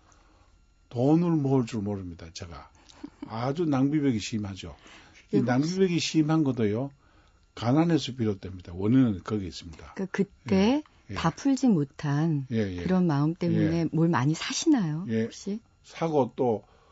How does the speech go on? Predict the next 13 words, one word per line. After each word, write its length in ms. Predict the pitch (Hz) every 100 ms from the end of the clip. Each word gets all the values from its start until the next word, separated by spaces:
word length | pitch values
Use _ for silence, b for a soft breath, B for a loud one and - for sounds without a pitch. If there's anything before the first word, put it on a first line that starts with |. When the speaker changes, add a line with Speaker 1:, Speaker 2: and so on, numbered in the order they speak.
| b
Speaker 1:
퍼먹지요. 580 | - 147 156 - 92 - _
<laughs> 1600 | - - 330 - 453 - 131 110 - 143 - - _ - - -
제가 520 | - - 196 - 175 131 - - - 392 - - - _
<laughs> 800 | _ - - - - 143 - -
저기 480 | 139 127 127 123
저 420 | 120 120 113 107 101 B B B - - -
이 80 | 120 110
손님을 520 | 175 180 170 143 113
초대하지 420 | - 170 139 131
않-, 220 | 127 123 -
하지 280 | - 135 123
않습니까? 540 | 117 113 110 135 139 156 _ - B B B B -
그러면은 520 | 175 175 160 160